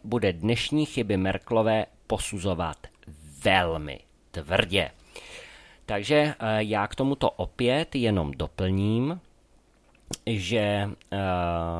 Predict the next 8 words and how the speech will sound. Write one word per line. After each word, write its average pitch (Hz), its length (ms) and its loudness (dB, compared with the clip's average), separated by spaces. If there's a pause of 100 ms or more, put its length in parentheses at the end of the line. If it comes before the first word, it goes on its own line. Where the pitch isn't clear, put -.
(580)
německá 101 680 0
mainstreamová 92 840 -2
média, 92 520 0 (440)
eh, 90 60 -6 (2000)
se 87 520 0
již 90 340 -6
několikrát 95 1000 0 (140)
ostře, - 960 -4